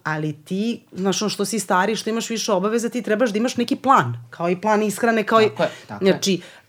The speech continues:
Speaker 1: i da ti, i da, e, taj plan ne znači rigidnost, ne znači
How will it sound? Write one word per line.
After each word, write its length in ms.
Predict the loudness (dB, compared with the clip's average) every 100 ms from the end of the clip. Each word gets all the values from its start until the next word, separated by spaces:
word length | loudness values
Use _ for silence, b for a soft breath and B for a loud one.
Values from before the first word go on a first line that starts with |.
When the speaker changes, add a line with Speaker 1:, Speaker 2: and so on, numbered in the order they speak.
| -6
Speaker 1:
i 120 | -2
da 180 | 0 0
ti, 360 | 0 -2 -2 -4
i 100 | -4
da, 100 | 2
e, 120 | 2 2 2 2 2 0
taj 240 | 4 4 2
plan 440 | 2 2 4 4
ne 340 | 4 4 4 2
znači 460 | 0 2 0 2 2
rigidnost, 880 | 4 2 0 2 2 0 -6 -6
ne 180 | 2 2
znači 380 | 4 2 2